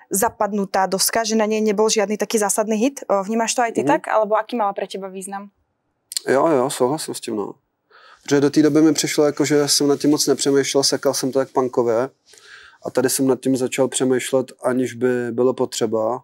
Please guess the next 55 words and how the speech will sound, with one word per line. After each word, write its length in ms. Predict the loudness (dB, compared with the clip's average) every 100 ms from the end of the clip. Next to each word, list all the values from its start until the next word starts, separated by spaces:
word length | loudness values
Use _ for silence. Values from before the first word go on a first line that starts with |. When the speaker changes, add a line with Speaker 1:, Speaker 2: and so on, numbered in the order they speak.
| _
Speaker 2:
nebo 160 | -4 -2
jsem 180 | -2 -4
spíš 220 | -4 -2
nad 120 | 0
tím 120 | 2
ještě 200 | 0 0
neuměl 260 | 0 2 0
přemýšlet. 600 | -2 -4 -6 -4 -6 -6 _ _ _ _ _ _ _
Chtěl 200 | -2 0
jsem 140 | 2
nad 100 | 2
tím 100 | 0
přemýšlet, 500 | 2 2 2 2 2
ale 120 | 2
neuměl 300 | 4 2 0
jsem 200 | -2 -6
to, 120 | -6 -6
takhle 260 | -4 -4
bych 120 | -6 -4
to 80 |
nazval. 380 | -2 -2 -4 -8 -10 _ -20 -20 _
Takže 200 | -6 -2
ta 120 | 0
deska 280 | 0 0 0
je 60 | 0
taková, 300 | 0 0 0
mi 100 | -2
přijde, 300 | -4 -2 -2 -2 -6 _ -6
ani 180 | -4 0
to 100 | 2
nemám 240 | 4 4
rád, 240 | 2 0 -4 -10 -16 _ _
ty 120 | -10
tracky 320 | -2 -2 -2 -4
z 120 | -4
toho 140 | -2
je 60 | -2
taky 240 | -4 -8
bez 240 | -4 -4 -4
duše, 380 | -10 -6 -4 -4
takový 220 | -4 -8
zbytečný, 540 | -6 -6 -6 -6 -6
no. 160 | -8 -10 -16 _ _ _ _ _ _ _ _ -2
Jediný, 200 | 2 2
co 120 | 2
mě 100 | 2
tam 100 | 2
baví, 180 | 4 4
je 80 | 2
cover, 280 | 0 -2 -4 -10 _ _
který 160 | -10 -8
jsem 160 | -6
si 140 | -6 -8
vyfotil 340 | -8 -10 -10
sám. 200 | -10 -12